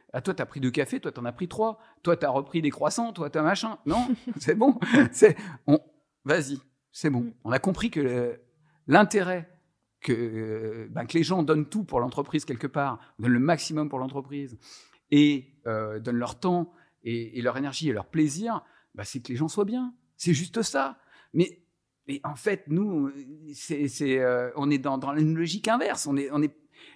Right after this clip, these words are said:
Speaker 1: dans, en, en, je parle en France, mais en gros, en France, on est un peu dans la logique inverse. C'est-à-dire qu'en fait, on, on pense à, voilà, euh, grille, benchmark, salaire, euh, tac, tac, euh, faut pas que ça dépasse ça, attention, euh, voilà. Bon, ok, pas de problème.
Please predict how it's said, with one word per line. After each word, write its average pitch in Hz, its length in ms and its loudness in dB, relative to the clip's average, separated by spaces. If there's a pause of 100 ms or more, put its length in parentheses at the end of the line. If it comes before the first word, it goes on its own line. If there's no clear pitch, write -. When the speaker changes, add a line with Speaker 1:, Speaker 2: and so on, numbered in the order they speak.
(120)
Speaker 1:
dans, 151 320 4
en, 147 80 0 (200)
en, - 320 -6
je - 120 -14
parle 147 180 2
en 170 80 4
France, 285 400 -2
mais 127 200 0
en 147 160 0
gros, 208 280 0
en 139 100 -2
France, 277 360 -6
on 131 140 -10
est 107 80 -12
un 120 80 -10
peu 254 160 -10
dans 185 120 -4
la 110 80 -8
logique 151 300 -10
inverse. 208 300 -12
C'est-à-dire 143 340 -6
qu'en 135 140 -6
fait, 220 240 -8
on, 120 180 -8 (420)
on 113 80 -10
pense 180 360 -2
à, 113 180 2
voilà, 127 300 -2
euh, 101 240 -10
grille, 127 280 -2
benchmark, 120 560 -2
salaire, 117 540 -8 (100)
euh, 101 100 -18
tac, 117 320 -14
tac, 120 320 -8
euh, 92 160 -14 (280)
faut - 100 -6
pas 113 120 -4
que - 60 -6
ça 110 80 -4
dépasse 117 300 -4
ça, 139 200 6
attention, 131 680 0
euh, 107 60 -2
voilà. 131 320 -2 (320)
Bon, 92 80 -20
ok, 107 140 -6 (340)
pas - 80 -20
de - 40 -20
problème. 143 300 -6